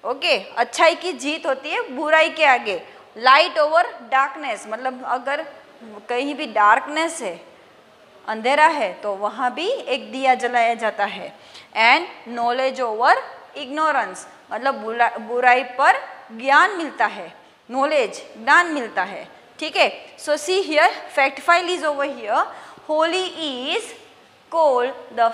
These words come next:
festival of colors। होली है, उसको festival of colors बोला जाता है, क्योंकि तब हम क्या करते हैं, कलर से खेलते हैं। People enjoy this festival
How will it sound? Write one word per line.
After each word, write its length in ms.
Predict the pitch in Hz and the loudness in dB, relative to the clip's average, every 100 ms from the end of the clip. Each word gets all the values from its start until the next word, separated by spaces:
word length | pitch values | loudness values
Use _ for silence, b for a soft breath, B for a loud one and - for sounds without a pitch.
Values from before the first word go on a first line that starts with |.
| - | -2
festival 580 | 285 339 - 339 330 302 | -4 -6 -10 0 2 4
of 280 | 285 311 494 - - - - 302 | 6 6 4 -2 -14 -20 0 4
colors। 460 | 302 277 185 170 - B B B _ | 6 4 2 -2 -12 B B B _
होली 280 | 208 240 269 | -8 -6 -6
है, 240 | 285 339 | 0 0
उसको 280 | 285 262 302 | 0 -4 -6
festival 560 | 302 254 262 302 285 302 | -4 -6 -6 -2 2 4
of 100 | 302 | 2
colors 440 | - 285 294 277 | 2 4 4 2
बोला 300 | 254 247 240 | 0 0 0
जाता 280 | 202 196 190 | 0 -4 -4
है, 200 | 175 - B B | -6 -10 B B
क्योंकि 300 | 269 285 370 523 - - - | -10 -4 -4 -4 -8 -20 2
तब 120 | 285 | 4
हम 180 | 330 311 | 4 2
क्या 160 | 349 359 | 4 6
करते 280 | 349 - | 4 2
हैं, 400 | 381 480 - - _ - | -2 -2 -12 -20 _ 4
कलर 280 | 359 427 466 | 6 6 4
से 180 | 427 | -2
खेलते 400 | 392 349 311 302 | -4 -4 -4 -2
हैं। 460 | 311 285 277 - - _ _ b b b _ | -2 -4 -6 -14 -20 _ _ b b b _
People 400 | 294 269 359 415 - 269 | -10 4 6 6 4 -2
enjoy 380 | 262 254 269 277 | -2 -2 0 -2
this 420 | 226 311 508 - | -4 -6 -8 -4
festival 600 | 285 262 - 277 226 185 | -4 -4 -6 -4 0 0